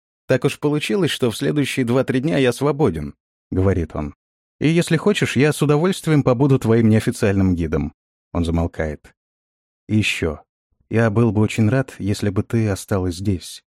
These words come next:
Я имею в виду в свободной комнате». Приглашение ее удивило. Она вовсе не собиралась напрашиваться. Хотя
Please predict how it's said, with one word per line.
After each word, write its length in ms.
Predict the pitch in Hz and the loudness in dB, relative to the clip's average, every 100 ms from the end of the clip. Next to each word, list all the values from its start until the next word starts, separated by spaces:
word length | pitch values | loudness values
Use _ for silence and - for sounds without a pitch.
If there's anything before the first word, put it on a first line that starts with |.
| _ _ _ _ - | _ _ _ _ -2
Я 160 | 147 | 2
имею 220 | 151 143 131 | 4 4 4
в 20 | |
виду 380 | 123 123 117 107 | 2 2 2 0
в 60 | |
свободной 500 | - 117 123 113 117 | -2 0 2 2 2
комнате». 580 | 117 107 78 73 - - _ _ _ _ _ _ | 2 0 0 -6 -14 -16 _ _ _ _ _ _
Приглашение 680 | - 110 117 - 156 151 143 | -2 2 2 2 2 4 4
ее 300 | 117 101 110 | 4 4 2
удивило. 640 | 107 107 90 78 76 71 _ _ _ _ - | 2 2 0 -4 -8 -14 _ _ _ _ -4
Она 260 | 95 113 | 0 2
вовсе 300 | 117 123 - | 2 0 2
не 100 | 123 | 0
собиралась 580 | 117 120 135 160 123 - | 2 0 2 0 -2 -2
напрашиваться. 840 | 139 - 101 - 78 73 - - - _ _ | -4 -2 -4 -4 -10 -12 -14 -16 -20 _ _
Хотя 420 | - 104 - 139 | -12 -8 -4 -4